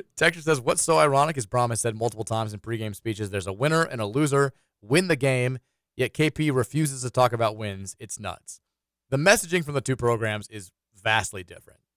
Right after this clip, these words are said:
There's no way around it. I think Brom is very understanding of the fact that, like, you know, we wanna see effort, we wanna love 'em up, we want the, you know, the, the culture, all that stuff, but, like, we wanna win bleeping games. And he, you know, he's, he talks about, like, how much losing just destroys him.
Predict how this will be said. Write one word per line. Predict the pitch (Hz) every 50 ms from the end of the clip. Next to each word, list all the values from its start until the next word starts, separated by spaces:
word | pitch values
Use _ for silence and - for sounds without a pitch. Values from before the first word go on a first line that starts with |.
| _ -
There's | 120 117 104
no | 139 131
way | 120 113 98
around | 90 90 82 - _
it. | _ _ _ _ _ _ _ _ _ _ _ _ _ _ _ _ _ _ _ _ _ _ _ _ _ _ _ _ -
I | 110 110
think | 117 151 123 107 -
Brom | 127 127 135 139 139 135 135 123 _ _ _ _ _ _ _ _ _
is | - 139 127
very | 107 117 110 98 117 120 127 135 143 143 139 113
understanding | 120 127 120 117 - - - 120 120 123 123 123 123
of | 117
the | 110 107
fact | - 117 117 117 113 -
that, | 113 104
like, | 101 98 - _ _ _ _ _ _ _ _ _ _ _ _
you | 117 107
know, | 92
we | 98 131
wanna | 143 131 139 156 175 170 156
see | - 151 156 151
effort, | 139 139 - - 147 147 131
we | 127 120
wanna | 117 131 135 131
love | 113 117 131 135
'em | 135 131
up, | 123 127 127 -
we | 123 117
want | 120 131 135 120
the, | 120 117
you | 117
know, | 113 107
the, | 104 95 _
the | - 104
culture, | - - 127 135 - - 123
all | 120 120
that | 120 110
stuff, | - 123 117 - _ _ _ _
but, | -
like, | 127 113 -
we | 139 143
wanna | 123 - 147 139
win | 117 113 123 120 113 104 _ _ _ _ _ _ _ _ _ -
bleeping | 113 113 110 123 113
games. | 104 101 101 113 131 135 131 - _ _ _ _ _ _ -
And | 107 101
he, | 104 120 123 120 120 _ _ _ 101 98 _ _ _
you | 101 90
know, | 90
he's, | 95 104 107 -
he | 104 101
talks | - 113 113 101
about, | 101 107 110
like, | 107 107 -
how | - 101 107 113
much | 104 104 101 107 - -
losing | 98 101 110 113 107 113 104
just | 104 101 -
destroys | - 98 - - 101 98 104 107 107
him. | 120 117 117